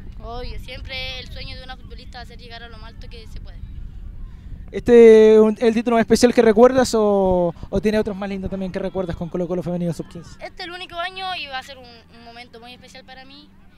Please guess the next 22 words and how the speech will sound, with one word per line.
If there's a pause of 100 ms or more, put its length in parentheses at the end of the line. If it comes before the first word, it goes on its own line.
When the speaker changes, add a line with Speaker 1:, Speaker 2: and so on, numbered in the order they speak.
(220)
Speaker 1:
porque
me
pude
hacerme
parte
de
Colo
Colo
femenino
sub
quince. (1160)
Speaker 2:
Y
ya
para
ir,
eh,
finalizando
la
entrevista,
Rachel,
¿algún
mensaje,